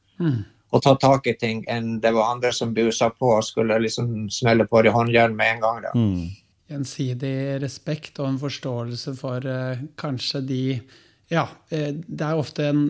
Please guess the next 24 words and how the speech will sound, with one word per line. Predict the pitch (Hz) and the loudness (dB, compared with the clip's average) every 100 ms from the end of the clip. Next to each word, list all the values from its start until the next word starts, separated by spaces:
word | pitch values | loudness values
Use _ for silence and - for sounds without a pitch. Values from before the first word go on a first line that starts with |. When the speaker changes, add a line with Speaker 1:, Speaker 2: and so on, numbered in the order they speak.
| - | 0
Speaker 1:
en | - 151 | 0 2
grunn | 147 151 180 | 4 2 0
til | 165 151 | -2 -2
at | 143 | -2
de | 143 143 | -2 0
havna | 147 127 123 | 0 0 -2
der, | 139 170 | -2 -4
på | - 165 | -2 0
en | 160 | 0
måte. | 151 175 170 - | 0 -4 -10 -2
Speaker 3:
Mm. | 117 101 90 104 139 - - _ _ _ | 0 0 -2 -4 -6 -8 -16 _ _ _
Speaker 2:
Ja, | - 170 | 6 6
ja, | 175 123 | 8 6
det | 131 | 8
er | 147 | 8
jo | |
det | 147 165 | 8 6
som | - 113 | 4 2
er, | 113 131 | 4 6
altså. | 139 110 123 | 6 4 0
Det | 117 | 2
er | 123 123 | 4 4
ingen | 120 131 143 | 4 2 0
som, | 151 135 123 120 | -2 -4 -4 -8